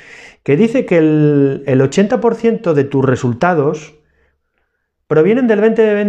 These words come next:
el, del veinte por ciento de tus acciones. Entonces, trasladado al mundo, a nuestro mundo, quiere decir que el ochenta por ciento de nuestros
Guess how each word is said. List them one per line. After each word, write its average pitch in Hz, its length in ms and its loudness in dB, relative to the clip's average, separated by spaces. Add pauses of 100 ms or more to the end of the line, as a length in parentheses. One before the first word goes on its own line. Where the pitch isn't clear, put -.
(120)
el, 143 300 0
del 156 160 0
veinte 202 240 -2
por 214 140 -2
ciento 214 280 -2
de 214 60 2
tus - 180 -8
acciones. 101 640 -10
Entonces, 147 400 -2
trasladado 196 1120 2
al 175 160 2
mundo, 208 600 -2 (240)
a 104 120 -12
nuestro 117 260 -4
mundo, 160 400 0 (2000)
quiere 196 200 2
decir 226 300 0
que 165 80 0
el 147 60 2
ochenta 190 360 -2
por 226 120 -2
ciento 202 280 -2
de 139 80 0
nuestros 117 760 -2